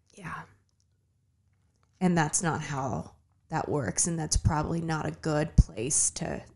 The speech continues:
Speaker 2: to start.
Speaker 1: Well, and doesn't that kind of go into the next thing, maybe? What's the next thing?
Speaker 2: Yeah,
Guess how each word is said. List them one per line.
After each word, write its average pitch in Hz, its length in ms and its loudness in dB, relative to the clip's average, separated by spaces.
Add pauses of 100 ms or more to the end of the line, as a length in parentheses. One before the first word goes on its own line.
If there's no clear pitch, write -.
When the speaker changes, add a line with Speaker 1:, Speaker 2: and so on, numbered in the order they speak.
(140)
Speaker 2:
to 160 100 0
start. - 540 0 (920)
Speaker 1:
Well, 165 220 6
and 165 320 2
doesn't 160 320 4
that 165 140 2
kind 165 160 2
of 151 80 0
go 156 180 6
into 156 180 6
the 165 100 2
next - 680 0
thing, 240 440 6 (560)
maybe? 247 480 4 (440)
What's - 160 -10
the 180 80 2
next - 240 0
thing? - 340 -2 (760)
Speaker 2:
Yeah, 208 340 0